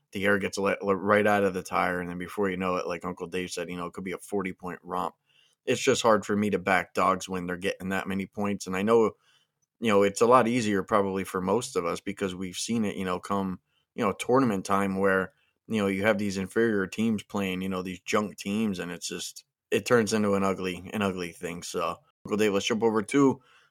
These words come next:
uh, a marquee matchup for the night. We got Long Beach at Loyola. Loyola will be minus seven and a half. Total one forty, well, one forty-nine and a half, one forty-eight and a half,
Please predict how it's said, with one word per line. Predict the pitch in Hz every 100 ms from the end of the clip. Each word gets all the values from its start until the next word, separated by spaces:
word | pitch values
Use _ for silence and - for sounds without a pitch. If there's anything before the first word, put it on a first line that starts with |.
| -
uh, | - 95
a | 110
marquee | 123 143 143 147
matchup | 123 127 139 131 -
for | 123 120
the | 107
night. | 117 120 92 _ -
We | 110
got | 104 82
Long | 101 117 117
Beach | 101 104 95 -
at | 98 -
Loyola. | 95 95 92 98 104 92 90 _ _ _ -
Loyola | 101 104 101
will | 101
be | 98 98
minus | 95 92 -
seven | 107 95 95
and | 87
a |
half. | 90 87 -
Total | 139 156 120
one | 120 110
forty, | - 117 104 - - _ _ _ -
well, | 131 147
one | 135 160
forty-nine | - 160 117 104 110
and | 107 107
a |
half, | 101 101
one | 104 98
forty-eight | - 98 95 95
and | 92
a |
half, | 92